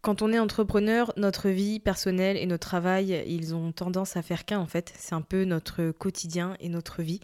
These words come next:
Donc c'est important de trouver un équilibre. On a tendance à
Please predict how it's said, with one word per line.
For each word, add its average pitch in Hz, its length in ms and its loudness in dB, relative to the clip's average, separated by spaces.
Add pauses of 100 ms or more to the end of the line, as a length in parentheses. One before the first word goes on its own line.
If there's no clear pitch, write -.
(400)
Donc 175 120 -4
c'est - 80 0
important 190 480 0
de 185 120 0
trouver 190 460 0
un 170 140 -2
équilibre. 175 520 0 (440)
On 180 60 -2
a 180 80 4
tendance 190 480 0
à 165 680 2